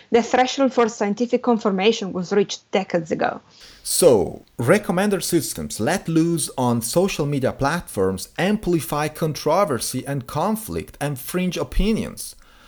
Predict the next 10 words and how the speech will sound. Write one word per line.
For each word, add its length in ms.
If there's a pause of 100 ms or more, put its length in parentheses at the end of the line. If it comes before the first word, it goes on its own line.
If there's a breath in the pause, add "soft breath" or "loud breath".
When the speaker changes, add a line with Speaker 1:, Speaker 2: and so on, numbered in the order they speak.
(800 soft breath)
Speaker 2:
I 120
know 100
I'm 240
not 240
going 280
to 120
like 280
the 120
answer, 340
but 360